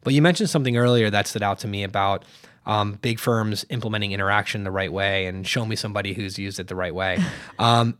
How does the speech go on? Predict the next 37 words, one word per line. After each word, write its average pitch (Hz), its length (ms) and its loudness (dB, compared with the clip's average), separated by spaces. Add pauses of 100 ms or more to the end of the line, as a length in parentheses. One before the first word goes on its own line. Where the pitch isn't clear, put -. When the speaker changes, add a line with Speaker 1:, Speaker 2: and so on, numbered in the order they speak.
Speaker 2:
Or 220 160 8
Speaker 1:
and 131 60 6
that's 185 300 4
a 233 40 8
Speaker 2:
happily. 208 100 2
Speaker 1:
big, 139 320 2
that's 143 220 2
a 220 40 2
big 160 240 2
problem 220 300 0
and 117 80 2
a - 20 0
big 123 200 0
hurdle 165 280 0
that 101 140 -4
we 113 160 0
identified. 104 640 -2
And 117 180 -2
one 139 180 4
thing 156 160 0
that 139 120 0
we're 127 80 -2
doing 123 240 0
at 113 80 -4
Lawmatics 101 540 -2
with 107 120 -6
our, 101 300 0
with 117 180 -6
our 101 200 0
law 104 240 2
firm 98 260 -6
customers 104 560 -4
is 101 240 -6 (340)
we 165 160 6
are 247 100 8
helping 170 400 2
them 123 240 2